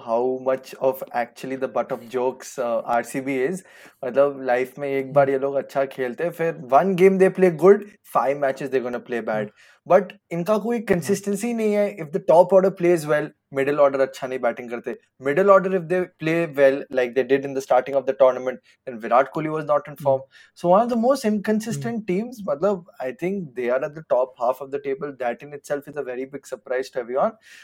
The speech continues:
Speaker 1: But यहाँ पे, I think
Speaker 2: Hmm.
Speaker 1: ये लोग काफी चेंजेस कर रहे हैं यहाँ पे। काइल जेमिसन के जगह टिम
Speaker 2: Hmm.
Speaker 1: डेविड wasn't needed। I feel Kyle Jamieson was good
Speaker 2: Hmm.
Speaker 1: only, अच्छा ही बॉलिंग कर रहा था वो।
Speaker 2: Hmm.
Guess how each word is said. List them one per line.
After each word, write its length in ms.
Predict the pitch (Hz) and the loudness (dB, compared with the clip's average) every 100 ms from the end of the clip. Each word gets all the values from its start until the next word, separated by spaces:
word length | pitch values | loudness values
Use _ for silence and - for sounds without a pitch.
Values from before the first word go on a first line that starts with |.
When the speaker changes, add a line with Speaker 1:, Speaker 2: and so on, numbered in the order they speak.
| _ - | _ 4
Speaker 1:
But 240 | 196 214 - 160 | 4 4 -8 -12
यहाँ 240 | 143 156 165 | -2 0 4
पे, 120 | 208 233 - | 4 4 0
I 80 | 143 | -4
think 180 | 156 180 | -2 -2
Speaker 2:
Hmm. 100 | 214 | -2
Speaker 1:
ये 60 | 170 | 0
लोग 220 | 196 202 | -2 0
काफी 320 | 139 131 202 | -2 -2 -6
चेंजेस 440 | 202 147 139 180 185 | -6 -8 -4 -2 0
कर 200 | 151 127 | 0 0
रहे 80 | |
हैं 60 | 123 | 0
यहाँ 140 | 117 117 | -4 -6
पे। 380 | 117 _ _ _ - | -10 _ _ _ 2
काइल 220 | 139 156 | 4 4
जेमिसन 460 | 165 165 170 175 165 | 2 -4 -4 -6 -6
के 100 | 170 | -6
जगह 260 | 156 151 | 2 2
टिम 220 | 151 156 | 2 -2
Speaker 2:
Hmm. 120 | 151 143 | -6 -2
Speaker 1:
डेविड 400 | 131 123 123 - - - | -2 -2 -6 -12 -20 -6
wasn't 320 | 175 220 262 | -2 -2 -2
needed। 380 | 220 190 180 165 | 0 2 2 0
I 80 | 135 | -2
feel 280 | 131 185 196 | -2 -2 -2
Kyle 300 | 185 147 170 | 0 0 0
Jamieson 380 | 175 185 190 190 | -4 -4 -4 -2
was 120 | 185 | -2
good 200 | 143 160 | -2 0
Speaker 2:
Hmm. 80 | 185 | 0
Speaker 1:
only, 240 | 139 123 110 - - | -2 -8 -12 -18 -16
अच्छा 240 | - - | -8 0
ही 60 | 185 | 0
बॉलिंग 300 | 180 170 160 | 0 -2 -2
कर 120 | 139 | -2
रहा 120 | 123 | -2
था 120 | 117 120 | -4 -6
वो। 160 | 117 | -8
Speaker 2:
Hmm. 100 | 139 | -10